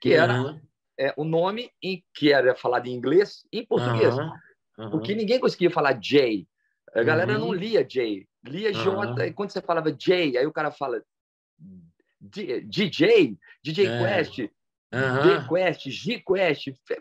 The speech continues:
Speaker 1: Bicho,
Speaker 2: Hum.
Speaker 1: ninguém acertava o nome da banda.
Speaker 2: <laughs>
Speaker 1: E numa dessas aí era o Tim Maia. Tim Maia foi um dos, um dos caras que nos
Speaker 2: Hum.
Speaker 1: chamavam só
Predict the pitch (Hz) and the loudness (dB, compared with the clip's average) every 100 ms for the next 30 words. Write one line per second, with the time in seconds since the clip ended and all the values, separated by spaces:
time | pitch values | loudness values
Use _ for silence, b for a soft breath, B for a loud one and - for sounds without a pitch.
0 | _ 262 190 131 196 196 233 220 170 165 | _ 0 0 0 -2 2 0 2 0 0
1 | 156 131 120 110 123 92 117 117 139 135 | -2 -2 -2 -4 -2 -4 -4 -4 -2 -2
2 | - - - 120 - - - - - _ | -4 -14 -12 -12 -12 -12 -12 -14 -20 _
3 | - 226 247 233 202 208 180 185 185 226 | 0 2 4 4 4 2 2 2 4 4
4 | 220 - 240 190 175 190 - 208 170 185 | 2 0 -4 -2 -2 -4 -8 -8 -6 -4
5 | 190 - 185 185 190 165 - - - 196 | -6 -2 2 2 0 -4 -6 -14 -6 -4
6 | 214 185 185 - 160 170 165 120 - 147 | 2 4 2 0 0 2 2 0 -4 -6
7 | 143 135 160 120 165 160 - - 196 220 | -2 0 0 -2 -4 -8 -14 -4 0 0